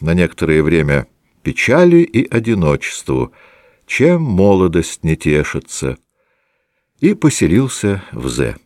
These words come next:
Городок этот мне понравился своим местоположением у подошвы двух высоких холмов, своими дряхлыми стенами и башнями, вековыми липами,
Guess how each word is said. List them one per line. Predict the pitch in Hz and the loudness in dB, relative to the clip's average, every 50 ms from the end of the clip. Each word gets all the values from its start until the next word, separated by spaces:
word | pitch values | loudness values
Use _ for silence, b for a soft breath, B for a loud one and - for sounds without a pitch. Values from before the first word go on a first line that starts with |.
| _ _ _ _ _ _ _ _ _ _ _ _ _ _ _ _ _ _ _ _ _ _ _ _ _ _ _ _ _ _ _ _ _ _ _ _ _ _ _ _ _ _ _ _ - | _ _ _ _ _ _ _ _ _ _ _ _ _ _ _ _ _ _ _ _ _ _ _ _ _ _ _ _ _ _ _ _ _ _ _ _ _ _ _ _ _ _ _ _ -8
Городок | - 85 110 135 156 160 214 208 - 196 | -4 0 2 2 4 4 2 2 4 4
этот | 180 165 160 - - | 4 4 2 2 2
мне | 143 160 165 | 2 0 2
понравился | 151 156 139 135 139 151 151 143 139 131 123 - - 120 117 113 101 - - - | 2 2 2 2 4 4 4 4 4 2 0 0 0 2 2 2 2 -2 -6 -12
своим | - - - 90 95 104 110 110 101 | -12 -6 -2 2 2 4 4 4 4
местоположением | 98 98 98 - - - 98 - - 101 95 98 87 80 98 98 90 87 85 85 85 - - | 4 2 2 0 -2 -4 -4 -2 0 2 2 2 2 2 2 2 4 4 2 2 0 0 -2
у | 90 | -4
подошвы | 82 - 87 80 85 87 82 - - 87 82 | -2 0 0 2 2 0 0 0 -2 -2 -2
двух | 73 80 87 85 - - | 0 0 -2 -2 -2 -2
высоких | 80 80 - - 87 82 - 82 - | -4 -4 -2 -2 -2 0 0 -4 -4
холмов, | - - 92 87 85 98 127 165 170 - - - _ _ _ _ _ _ _ _ _ _ _ | -2 0 0 2 2 2 2 2 2 0 -4 -10 _ _ _ _ _ _ _ _ _ _ _
своими | - - - 85 80 82 85 85 87 | -18 -8 -4 -2 0 2 2 2 0
дряхлыми | 78 80 80 85 80 - - 87 76 76 73 | 0 2 2 0 0 0 0 0 0 0 0
стенами | 69 - - - - 85 76 78 76 73 71 69 69 | -2 -4 -8 -4 -2 -2 0 0 0 0 0 0 0
и | 69 | -2
башнями, | 67 - 135 151 147 - - 127 123 120 120 117 b b b b b b b b - | 0 0 0 0 0 -2 -4 -4 -4 -4 -4 -6 b b b b b b b b -6
вековыми | 71 76 - - 82 71 73 73 69 69 71 | -4 -4 -2 -2 -2 0 0 0 0 0 0
липами, | 67 69 101 147 156 - - 120 110 113 113 110 107 | 0 2 2 2 2 2 0 0 0 2 0 -2 -2